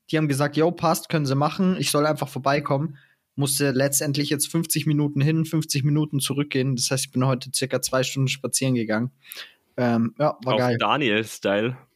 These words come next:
Speaker 1: Auf Daniel-Style.
Speaker 2: Ah, da, warum schon wieder Daniel? Ich weiß es nicht, sorry.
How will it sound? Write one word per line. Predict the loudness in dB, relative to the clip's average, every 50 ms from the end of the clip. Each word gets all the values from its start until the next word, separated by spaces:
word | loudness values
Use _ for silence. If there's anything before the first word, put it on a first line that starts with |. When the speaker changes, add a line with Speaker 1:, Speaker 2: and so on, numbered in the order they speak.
| _ _
Speaker 1:
Auf | -2 -2 -2 -2 -4 -4
Daniel-Style. | 0 2 2 2 2 2 2 2 2 2 2 2 2 0 -2
Speaker 2:
Ah, | -4 -8 -6 _
da, | -2 -2 -2 0 0
warum | 0 0 0
schon | 2 2
wieder | 2 2 2
Daniel? | 2 0 2 2 2 2 2
Ich | 2 2 2
weiß | 2 2 2 2
es | 0 2
nicht, | 2 2 2 2 2
sorry. | 4 4 4 4 4 2 0 -4